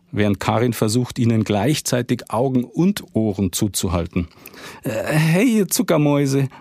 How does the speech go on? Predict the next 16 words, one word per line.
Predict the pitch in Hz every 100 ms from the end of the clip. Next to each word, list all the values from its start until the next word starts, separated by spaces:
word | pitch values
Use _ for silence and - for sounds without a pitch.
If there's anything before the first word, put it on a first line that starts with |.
| -
stottert | - - - 110 - 95
Sebastian | - 90 95 95 - - 98
und | 92 90
schließt | - 104 101 - -
hastig | 120 - - -
den | 107 101
Morgenmantel. | 98 90 82 85 87 92 - - -
Ihr | - 143 131
werdet | 135 127 113
es | 110
nicht | 107 -
glauben, | 120 117 165 120
aber | 117 113 104
die | 107
Kaffeemaschine | 110 104 165 151 117 110 107
spricht. | 104 - 208 269 -